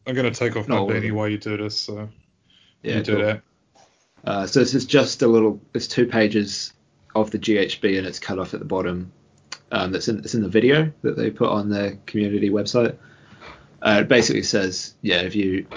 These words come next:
Speaker 2: so after picking the battle plan to use, you must pick a mortal realm for the battle to take place in. The players roll off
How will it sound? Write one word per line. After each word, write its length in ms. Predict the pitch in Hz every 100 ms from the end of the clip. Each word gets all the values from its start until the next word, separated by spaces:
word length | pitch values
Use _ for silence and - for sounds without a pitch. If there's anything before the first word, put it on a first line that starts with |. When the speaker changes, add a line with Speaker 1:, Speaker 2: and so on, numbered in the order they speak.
| - - -
Speaker 2:
so 160 | - 127
after 220 | 143 147
picking 300 | 143 143 131
the 60 |
battle 260 | 110 117 110
plan 240 | 110 110
to 120 | 104 104
use, 380 | 101 95 95
you 80 | 104
must 240 | 101 123 -
pick 160 | 120
a 60 | 110
mortal 340 | 104 104 110
realm 460 | 98 98 95 95 - _ _
for 280 | - 110
the 60 | 104
battle 300 | 101 104 - -
to 100 | -
take 220 | 104 110 -
place 240 | 98 90
in. 180 | 95 92
The 60 | 110
players 300 | 127 123 120
roll 200 | 113 107
off 300 | 101 101